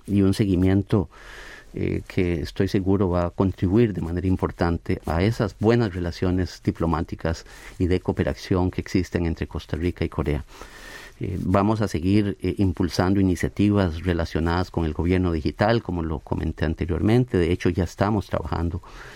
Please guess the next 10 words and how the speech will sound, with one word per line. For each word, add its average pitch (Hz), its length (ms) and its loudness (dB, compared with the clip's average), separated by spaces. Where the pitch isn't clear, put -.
en 90 140 2
algunas 80 420 2
iniciativas 87 640 0
con 80 260 -6
algunas 87 480 2
de 87 100 2
las 82 180 -2
autoridades 80 520 -2
coreanas 87 480 0
para 85 260 -4